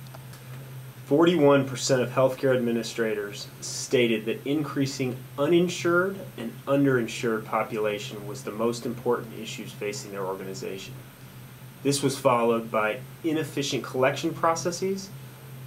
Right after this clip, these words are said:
along with having to manage a multitude of financial assistance programs.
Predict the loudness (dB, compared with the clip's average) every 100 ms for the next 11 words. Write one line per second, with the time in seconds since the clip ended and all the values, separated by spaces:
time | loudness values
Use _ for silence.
0 | 2 6 8 6 4 2 0 0 0 0
1 | 0 0 0 -4 -6 0 2 2 0 -4
2 | -4 -4 -4 -4 -4 -6 -6 -8 -10 -10
3 | -12 -10 -10 -10 -12 -16 -16